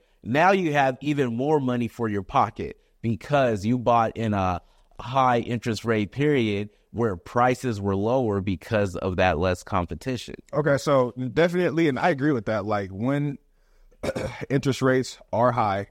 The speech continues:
Speaker 2: you know, that's, that's kind of the natural order of things. Interest rates re-, are, are high, then the price for that property definitely decreases, so it can kinda even out and people, you know, still wanna buy property. But the thing is, A D talked about, like,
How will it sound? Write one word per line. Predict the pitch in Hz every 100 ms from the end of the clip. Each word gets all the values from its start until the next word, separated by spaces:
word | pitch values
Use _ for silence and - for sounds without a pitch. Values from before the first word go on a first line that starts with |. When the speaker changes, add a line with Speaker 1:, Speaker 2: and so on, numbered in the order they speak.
| _
Speaker 2:
you | -
know, | 110 104 92
that's, | 117 120
that's | 101 101 110
kind | 131 113
of |
the | 107
natural | 107 110 - 101
order | 110 101
of |
things. | 98 92 -
Interest | 104 117 120
rates | 123 117 107
re-, | 110 113 -
are, | 101 90
are | - 82
high, | 123 113 95 92 _ _ _ -
then | 98 113 117 110
the | 98
price | - 135 139
for | - 127
that | 120 107
property | - 113 107 107 101
definitely | 101 101 104 98
decreases, | 92 101 104 110 92 95
so | 98 95
it |
can | 98 92
kinda | 101 92
even | 104 113 92 95
out | 92 80
and | 85
people, | 104 95 92 90 - _ _
you | 104
know, | 104 98 98
still | - 110
wanna | 101 95 92
buy | 95 92
property. | - 101 98 90 78 - _ _
But | -
the | 117
thing | 113 147 139
is, | 151 117
A | 120 123
D | 156
talked | - 147 127
about, | 113 113 107
like, | 104 101 90